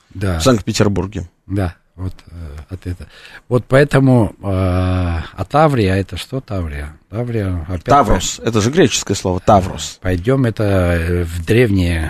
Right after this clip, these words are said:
Speaker 1: Греции, когда Ифиения, вот, э, её жертвоприношения приносили для того, чтобы ветра пошли. Артемида против, э, Агамемнона была, я быстро сейчас об этом говорю. И тогда,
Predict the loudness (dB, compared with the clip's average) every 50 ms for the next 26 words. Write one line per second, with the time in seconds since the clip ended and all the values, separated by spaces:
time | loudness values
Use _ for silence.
0 | -8 -8 -6 -4 -2 -2 -2 -2 -4 -6 -6 -6 -4 -4 -4 -2 -2 -2 -2 -2
1 | -2 -2 -2 0 0 2 0 2 2 2 0 0 -2 -6 -10 -14 _ _ _ _
2 | _ _ _ _ _ _ _ -6 -2 -2 -2 -2 -4 -8 -8 -6 -4 -2 -2 0
3 | 0 0 0 0 0 0 0 0 0 -2 -4 0 4 4 4 4 4 2 0 0
4 | 2 2 2 0 0 0 0 0 0 0 -2 -2 -4 -4 -2 -2 -4 -4 -2 -4
5 | -4 -4 -4 -6 -4 -2 -2 -2 -2 -4 -8 -12 -12 -10 -4 0 2 2 2 2
6 | 0 -4 -4 -6 -4 -6 -4 -2 0 0 2 2 2 2 0 -2 -8 _ _ _
7 | -12 -12 -10 -6 -4 0 0 0 0 0 -2 -6 -2 -2 -2 -2 -2 -4 -6 -4
8 | -4 -2 -2 -2 -2 -2 0 0 2 4 4 4 4 2 2 0 0 0 0 0
9 | 0 0 0 -2 -2 -2 -2 -4 -4 -6 -6 -6 -6 -6 -6 -6 -6 -6 -6 -6
10 | -6 -6 -6 -4 -2 0 2 2 2 2 0 -2 -6 -16 -20 -20 -18 -18 -18 -18
11 | -20 -20 -12 _ -4 -2 -2 0 4 4 4 4 4 2